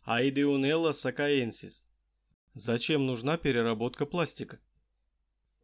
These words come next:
«Переработка пластика позволяет уменьшить количество трудноразлагаемых отходов».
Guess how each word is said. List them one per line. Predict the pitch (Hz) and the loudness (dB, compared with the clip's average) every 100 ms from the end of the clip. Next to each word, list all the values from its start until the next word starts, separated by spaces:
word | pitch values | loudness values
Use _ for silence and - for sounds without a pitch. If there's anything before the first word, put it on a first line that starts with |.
| _ _ _ - | _ _ _ -2
«Переработка | 123 131 139 147 156 151 147 | 2 2 2 2 0 0 -2
пластика | 147 160 160 139 127 | 0 0 -2 -6 -4
позволяет | 123 123 135 135 131 135 | -4 -2 -2 0 -2 -2
уменьшить | 131 143 147 - | -2 -2 -4 -8
количество | - 120 127 - 151 | -4 -4 -4 -6 -6
трудноразлагаемых | 143 147 135 123 117 117 113 107 110 - | -4 -4 -2 -4 -2 -2 -2 -2 -4 -4
отходов». | 139 - 185 113 - | -8 -4 -6 -6 -12